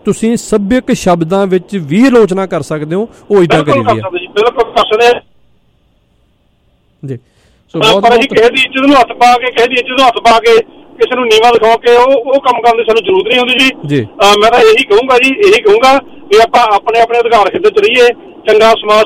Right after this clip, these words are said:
Speaker 2: ਸਿਰਜਣਾ ਤੇ ਚੰਗੇ ਭਾਸ਼ਾ ਨਾਲ, ਚੰਗੇ ਤਰੀਕੇ ਨਾਲ ਉਹਨਾਂ ਬੰਦਿਆਂ ਨੂੰ ਨਿੱਜੀ ਤੌਰ ਤੇ ਵੀ ਜੇ ਕੋਈ ਲੱਗਦਾ ਵੀ ਸੁਸਾਇਟੀ ਵਿੱਚ ਸਾਡਾ ਗਲਤ ਇਮੇਜ ਆ ਰਿਹਾ, ਨਿੱਜੀ ਤੌਰ ਤੇ ਮਿਲ ਕੇ ਉਹਨੂੰ ਗੱਲ ਕੀਤੀ ਜਾ ਸਕਦੀ ਹੈ।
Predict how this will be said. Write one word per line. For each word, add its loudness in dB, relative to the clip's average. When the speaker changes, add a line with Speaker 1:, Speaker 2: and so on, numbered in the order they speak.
Speaker 2:
ਸਿਰਜਣਾ -2
ਤੇ 0
ਚੰਗੇ 0
ਭਾਸ਼ਾ -2
ਨਾਲ, 2
ਚੰਗੇ 0
ਤਰੀਕੇ -2
ਨਾਲ 0
ਉਹਨਾਂ 0
ਬੰਦਿਆਂ 0
ਨੂੰ 0
ਨਿੱਜੀ -2
ਤੌਰ 2
ਤੇ 0
ਵੀ -10
ਜੇ 2
ਕੋਈ 2
ਲੱਗਦਾ 2
ਵੀ 2
ਸੁਸਾਇਟੀ -2
ਵਿੱਚ 0
ਸਾਡਾ 0
ਗਲਤ -2
ਇਮੇਜ 0
ਆ 2
ਰਿਹਾ, 2
ਨਿੱਜੀ 0
ਤੌਰ 2
ਤੇ 0
ਮਿਲ 2
ਕੇ 0
ਉਹਨੂੰ 2
ਗੱਲ 2
ਕੀਤੀ -2
ਜਾ 4
ਸਕਦੀ 0
ਹੈ। 4